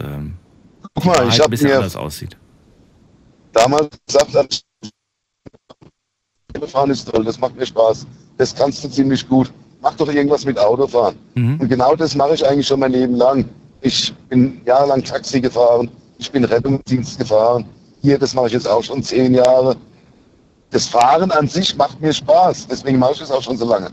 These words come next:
Speaker 2: Aber Arbeit drumherum, boah, das ist halt wieder, ja, das müsste nett sein, weißt du? Das ist halt nicht nur das Fahren, man macht halt zwischendrin auch andere Dinge.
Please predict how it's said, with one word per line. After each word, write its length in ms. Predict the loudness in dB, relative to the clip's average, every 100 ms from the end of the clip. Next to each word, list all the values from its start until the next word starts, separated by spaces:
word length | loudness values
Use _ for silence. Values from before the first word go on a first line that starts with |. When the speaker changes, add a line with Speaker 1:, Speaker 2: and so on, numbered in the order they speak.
| -16 _ _ _ _
Speaker 2:
Aber 220 | -2 -2 -2
Arbeit 440 | 0 0 0 0
drumherum, 560 | 2 2 2 2 2 0 -4 -20 _ _ _
boah, 680 | -2 0 2 2 0 -2 -4 -4
das 220 | -4 -4
ist 220 | -6 -2
halt 180 | -2 0
wieder, 480 | 2 4 4 2 0 -6
ja, 300 | -2 2 2
das 200 | 0 -6
müsste 220 | -12 -8 -6
nett 160 | -4 0
sein, 320 | 0 0 0
weißt 260 | -2 -4
du? 80 | -10 -14 -18 -20 -20 _ _ _ _
Das 160 | -4 -2
ist 120 | -2
halt 160 | 0
nicht 160 | -2 0
nur 140 | 0
das 140 | 0 2
Fahren, 280 | 2 2 0
man 140 | -2
macht 180 | -2 0
halt 140 | -2
zwischendrin 380 | -4 -8 -2 0
auch 180 | 0 0
andere 320 | -2 0 -2
Dinge. 300 | -2 -2 -4